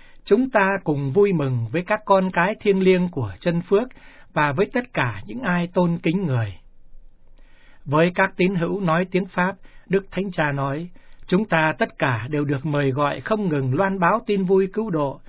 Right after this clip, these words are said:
cho tất cả mọi người. Đừng sợ nói về Chúa Kitô cho những người sống chung quanh chúng ta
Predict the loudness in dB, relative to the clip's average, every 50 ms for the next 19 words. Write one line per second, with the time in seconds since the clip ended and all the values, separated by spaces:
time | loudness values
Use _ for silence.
0 | -20 -20 -20 -4 0 2 2 2 2 0 -2 -4 -4 -4 -2 -2 -2 -2 -2 -2
1 | -4 -2 -2 -2 -2 0 0 0 -2 -4 -8 -12 -18 -20 -20 -20 -20 -6 2 4
2 | 4 4 4 2 0 0 -2 -2 0 -2 0 0 2 2 2 2 0 -2 -4 -4
3 | -4 -4 -6 -4 -4 -4 -4 -2 0 2 4 4 4 2 0 0 0 0 0 0
4 | -2 -2 0 0 0 -2 -2 -4 -4 -4 -2 -2 -2 -2 -2 -2 -2 -2 -2 0
5 | 0 0 0 0 0 -2 -4 -4 -2 0 2 2 2 0 -2